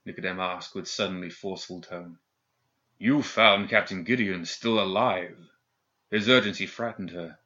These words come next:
Gone was the genteel man comforting her. He was strong and commanding and fierce.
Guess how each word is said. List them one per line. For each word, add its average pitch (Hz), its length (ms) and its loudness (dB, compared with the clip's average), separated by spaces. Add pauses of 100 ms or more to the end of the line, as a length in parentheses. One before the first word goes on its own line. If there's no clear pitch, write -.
(760)
Gone 127 260 8
was 98 120 -2
the 104 80 -6
genteel 104 440 2
man 101 300 2
comforting 95 480 -8
her. 87 220 -12 (600)
He 107 100 -6
was 98 160 -4
strong 95 540 2
and 90 120 -8
commanding 101 600 -2
and 85 140 -10
fierce. - 580 -10